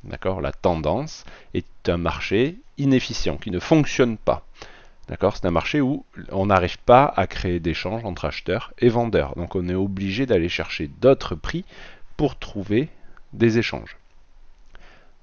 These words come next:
C'est ça qu'il faut comprendre. Donc là,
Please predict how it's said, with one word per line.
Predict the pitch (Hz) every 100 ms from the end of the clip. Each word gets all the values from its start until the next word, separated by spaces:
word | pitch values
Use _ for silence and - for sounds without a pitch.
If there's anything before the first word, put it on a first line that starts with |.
| - - -
C'est | -
ça | - 143
qu'il | 104
faut | -
comprendre. | 95 92 - 58 - - - - - - - - - - - -
Donc | - 85 -
là, | 104 175